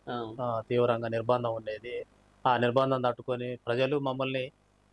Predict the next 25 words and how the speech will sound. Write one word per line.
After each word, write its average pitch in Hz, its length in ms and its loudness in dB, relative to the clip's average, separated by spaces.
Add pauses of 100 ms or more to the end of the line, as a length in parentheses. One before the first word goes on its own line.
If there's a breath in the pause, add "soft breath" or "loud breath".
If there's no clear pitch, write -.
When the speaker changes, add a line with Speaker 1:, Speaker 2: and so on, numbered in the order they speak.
(100)
Speaker 2:
కంటిలో 139 680 2
పాపల్లాగా 123 480 -2
కాపాడుకుని 120 680 -2
ఉంటూ 120 540 -4 (400)
అట్లా 127 520 2
ఒక 117 220 -4
నాయకత్వ 127 580 0
స్థానంలో 135 480 -6
మమ్మల్ని 117 380 -12 (420)
నిలబెట్టడం 120 420 0
అనేది 117 160 -4
జరిగింది. 113 540 -2 (120)
Speaker 1:
మీరు 190 220 10
ఉద్యమాలకు 202 640 6
వెళ్ళిన 175 280 6
తర్వాత, 160 320 6
అంటే - 920 -4
ఉద్యమాలు 175 360 6
కొనసాగుతున్న 170 580 2
నేపథ్యంలో, 139 560 0
తర్వాత 226 360 2
ఉద్యమంలోపై 208 540 2
మీరు 180 160 -2
ఏం 170 120 2
నేర్చుకున్నారు? 120 420 -4